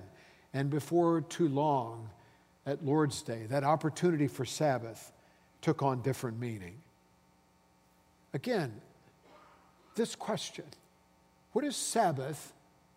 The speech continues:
gonna look like for you? Hopefully, in the mix of Sabbath, as you, uh, pull yourself away,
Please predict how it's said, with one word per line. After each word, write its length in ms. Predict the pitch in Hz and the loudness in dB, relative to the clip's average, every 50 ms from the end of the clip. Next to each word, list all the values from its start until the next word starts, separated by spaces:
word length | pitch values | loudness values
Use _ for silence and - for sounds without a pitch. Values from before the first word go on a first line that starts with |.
| _ _ _ _ _ _ _ | _ _ _ _ _ _ _
gonna 200 | - 156 143 139 | 0 2 2 2
look 360 | 131 135 185 247 240 - - | 2 2 0 -2 -2 -4 -6
like 320 | 139 135 123 127 120 113 - - - - _ _ _ _ _ _ _ | -4 -4 -4 -4 -8 -10 -12 -18 -20 -20 _ _ _ _ _ _ _
for 160 | - - 139 | -2 0 0
you? 380 | 131 135 156 170 151 117 92 - - - - - - - _ _ _ _ _ _ _ _ _ _ _ _ _ _ | 2 4 4 4 4 4 -2 -8 -14 -18 -20 -20 -20 -20 _ _ _ _ _ _ _ _ _ _ _ _ _ _
Hopefully, 560 | - 220 226 151 151 147 143 131 123 113 - - - - - - | 4 4 4 4 2 2 2 2 2 -2 -4 -8 -16 -20 -6 -2
in 80 | 160 | 0
the 80 | 156 151 | 2 2
mix 340 | 151 160 196 233 226 - - | 4 4 4 2 2 2 2
of 100 | 170 135 | 2 2
Sabbath, 520 | - - 147 127 117 113 107 104 - - | 2 0 0 0 0 -2 -8 -10 -6 -4
as 180 | 135 123 113 - | -4 -4 -2 2
you, 340 | 139 165 165 160 156 151 135 | 4 6 6 8 8 6 4
uh, 80 | 117 107 - - - - - | 4 2 -6 -16 -20 -18 -4
pull 200 | - 180 185 185 | 4 6 8 8
yourself 540 | 185 190 185 156 - - 175 170 143 - - | 8 8 4 4 2 4 4 4 4 2 0
away, 560 | 160 151 147 151 156 143 120 107 101 95 | 2 4 4 4 4 2 2 -2 -6 -10